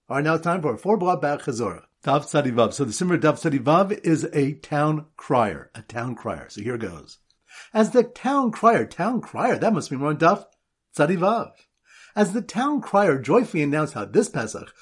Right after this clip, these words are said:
was to be observed differently than the Pesach in Mitzrayim, which reminds us, the next Mishnah stated,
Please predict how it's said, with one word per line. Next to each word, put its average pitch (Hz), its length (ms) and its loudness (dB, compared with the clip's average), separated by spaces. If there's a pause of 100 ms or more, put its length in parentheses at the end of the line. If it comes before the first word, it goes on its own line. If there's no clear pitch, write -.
(200)
was 123 180 -4
to 113 100 -12
be 113 100 -2
observed 110 380 0
differently 143 400 0
than 120 160 -6
the 110 80 -8
Pesach 160 280 -4
in 110 80 -8
Mitzrayim, 196 760 0 (300)
which - 140 -14
reminds 170 360 4
us, 214 120 -8
the 131 80 -6
next 208 240 -2
Mishnah - 240 -6
stated, 202 480 -2